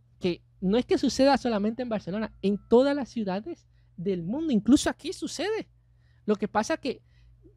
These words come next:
no sé co-, no sabría cómo decirle que, como siempre, hay que tener mucho cuidado y que no en todas, eh, se da con la misma magnitud.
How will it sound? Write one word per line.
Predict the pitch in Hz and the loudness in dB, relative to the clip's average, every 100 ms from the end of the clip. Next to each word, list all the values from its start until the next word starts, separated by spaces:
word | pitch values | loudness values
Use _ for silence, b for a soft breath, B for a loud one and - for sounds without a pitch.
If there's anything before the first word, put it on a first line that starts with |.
| - _ _ _ _ | -20 _ _ _ _
no | 233 | -8
sé | 233 320 | -6 -8
co-, | - 285 | -8 -6
no | 240 | -4
sabría | 254 277 269 | -2 -2 -4
cómo | 277 269 | -4 -6
decirle | - 247 320 | -6 -6 -6
que, | - 214 _ | -6 -8 _
como | - 180 170 | -8 -6 -4
siempre, | 302 359 214 | -4 -2 0
hay | 208 | 2
que | 254 | 2
tener | 240 247 226 | 2 2 0
mucho | 226 240 320 | -4 -6 -8
cuidado | - 294 220 247 320 | -6 -4 -4 -6 -10
y | 233 | -12
que | 196 208 | -8 -8
no | 202 226 311 | -8 -8 -8
en | 302 | -10
todas, | - 240 294 349 _ _ - _ - | -8 -6 -6 -10 _ _ -20 _ -10
eh, | 220 | -8
se | - 226 | -6 -4
da | 226 277 | -2 -2
con | 277 247 | -4 -4
la | 208 | -2
misma | 208 202 247 | -4 -4 -4
magnitud. | 190 160 143 131 - | -4 -4 -6 -8 -12